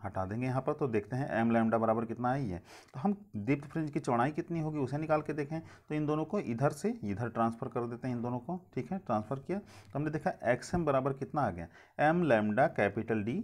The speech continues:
divide by small d, ठीक है। एम बराबर कहाँ से शुरू हो सकता है, हमने आप कहा था संपोषी में ज़ीरो से शुरू होता है, वन, टू,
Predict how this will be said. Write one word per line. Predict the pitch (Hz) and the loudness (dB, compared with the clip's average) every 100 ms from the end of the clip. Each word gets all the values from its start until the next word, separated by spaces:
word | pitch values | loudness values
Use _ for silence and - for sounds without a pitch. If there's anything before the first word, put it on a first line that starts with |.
| - _ _ 107 | -8 _ _ 0
divide | 113 113 104 | 4 4 4
by | 135 139 | 2 0
small | - 101 90 87 | -2 -2 -2 -4
d, | - 80 - _ - | -8 -14 -16 _ -8
ठीक | 175 247 | -2 0
है। | 233 - 151 | -2 -2 0
एम | 156 | 4
बराबर | 156 160 165 | 8 8 6
कहाँ | 160 151 | 2 0
से | 156 160 | -2 -2
शुरू | 165 | 0
हो | 160 | 0
सकता | 151 143 165 | -2 -2 -2
है, | 185 233 - 120 110 104 | 0 -4 -8 -4 -4 -2
हमने | 117 120 123 | -2 0 0
आप | 113 | 0
कहा | 110 113 | -2 -2
था | 165 | -2
संपोषी | - 110 101 104 101 131 | -2 -4 2 0 2 -2
में | 156 | -2
ज़ीरो | 131 104 107 | -2 0 0
से | 98 | 0
शुरू | 98 98 90 | -4 -2 0
होता | 87 98 | -2 -2
है, | 87 | -2
वन, | 92 95 92 | -2 -2 -4
टू, | - 92 | -6 -8